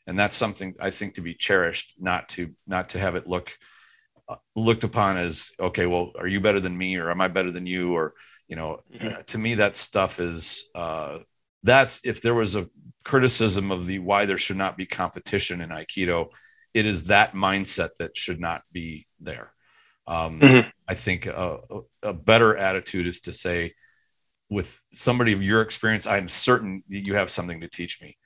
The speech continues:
Speaker 1: And I can say that about somebody who's studied Aikido for half the time that I have. I'm
Speaker 2: Mm-hmm.
Speaker 1: certain that they've learned something that I didn't, and I will try to find it. I'll try to, I, I, that's what I wanna try to s-, discover and, and steal from them.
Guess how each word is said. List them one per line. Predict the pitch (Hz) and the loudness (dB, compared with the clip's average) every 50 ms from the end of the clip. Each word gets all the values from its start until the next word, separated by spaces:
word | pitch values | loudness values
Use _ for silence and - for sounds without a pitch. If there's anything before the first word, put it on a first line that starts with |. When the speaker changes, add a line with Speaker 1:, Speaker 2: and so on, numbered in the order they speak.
| _ _ _ _ | _ _ _ _
Speaker 1:
And | 90 92 | 0 2
I | 101 107 | 2 2
can | - 104 95 | 2 0 -2
say | - - 107 98 | 0 0 0 2
that | 95 98 92 92 | 2 2 2 2
about | 92 85 90 85 87 - - | 0 0 0 0 0 0 -2
somebody | - - 104 95 95 90 90 | -2 -2 -2 -2 -2 -2 -4
who's | 87 85 80 - - - | -4 -6 -8 -12 -12 -10
studied | - - 107 101 98 92 80 - _ - | -6 -4 -2 -2 -2 -4 -6 -10 _ -6
Aikido | 90 90 - - 98 90 - | -6 -6 -4 -4 -4 -4 -4
for | - 87 | -6 -8
half | - - 101 101 95 - - | -6 0 2 2 2 2 -2
the | - - | -10 -16
time | - - 82 80 78 76 80 _ _ _ _ | -14 -10 -10 -10 -10 -12 -16 _ _ _ _
that | 90 78 | -6 -4
I | 78 78 | -4 -4
have. | 82 87 76 65 - - _ _ _ _ - - _ _ _ | -4 -6 -10 -12 -16 -20 _ _ _ _ -20 -20 _ _ _
I'm | 95 92 | 2 6
Speaker 2:
Mm-hmm. | 127 135 123 123 117 - | 6 6 6 6 4 2
Speaker 1:
certain | - 135 - 107 95 | 0 -2 -2 -2 -4
that | 92 82 - | -6 -2 0
they've | 95 98 95 | 0 0 0
learned | 92 101 95 92 - | 0 -2 -2 -2 -2
something | - 95 92 90 90 85 82 | -2 -4 -4 -4 -8 -10 -8
that | 80 80 | -4 -2
I | 85 85 | -2 -2
didn't, | 82 76 87 80 78 78 78 - | -2 -2 -6 -8 -8 -12 -16 -16
and | 85 82 | -12 -10
I | 80 85 90 | -6 -4 -4
will | 87 85 85 82 82 - | -4 -4 -4 -6 -8 -10
try | - - - 82 | -10 -6 -4 -4
to | 82 | -4
find | 80 - - 80 90 107 113 | -4 -4 -4 -4 -4 -4 -6
it. | - - - _ _ _ _ | -8 -10 -14 _ _ _ _
I'll | - 85 | -12 -12
try | 87 - - 90 85 85 | -10 -8 -4 -2 -2 -2
to, | 85 85 85 82 - _ _ _ _ _ _ _ _ _ _ _ | 0 -2 -4 -4 -6 _ _ _ _ _ _ _ _ _ _ _
I, | 69 - - | -16 -14 -14
I, | - 71 71 - 85 | -14 -16 -16 -14 -6
that's | 87 92 92 - - | -6 -4 -4 -4 -4
what | 98 92 | -2 -2
I | 90 | 0
wanna | 87 90 90 90 90 | 0 0 -2 -2 -4
try | - - 92 | 0 0 0
to | 87 87 | 2 0
s-, | 85 - - - - _ _ _ _ _ | -2 -2 -6 -10 -12 _ _ _ _ _
discover | - 90 87 - - - 117 110 107 92 87 85 90 90 - - | -8 -4 -4 -4 0 4 4 4 4 4 0 -4 -4 -6 -10 -14
and, | 90 82 82 87 _ _ | -14 -14 -14 -16 _ _
and | 90 85 | -12 -8
steal | - - - - 104 104 104 101 | -8 -8 -6 -4 -2 -2 -2 -4
from | - - 80 76 | -6 -10 -12 -14
them. | 71 71 73 | -14 -16 -18